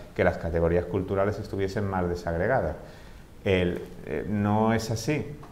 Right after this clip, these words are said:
Bueno, los códigos cenae, en definitiva, lo que tratan es de describir la economía española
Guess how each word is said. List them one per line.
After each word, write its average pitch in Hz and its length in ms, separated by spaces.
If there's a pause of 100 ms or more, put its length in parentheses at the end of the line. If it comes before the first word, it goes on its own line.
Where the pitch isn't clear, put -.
(1300)
Bueno, 98 200
los 82 160
códigos 98 320
cenae, 104 220
en 113 60
definitiva, 104 460
lo 110 100
que 92 100
tratan 98 360
es 107 60
de 110 60
describir 98 480
la 87 100
economía 90 320
española 90 460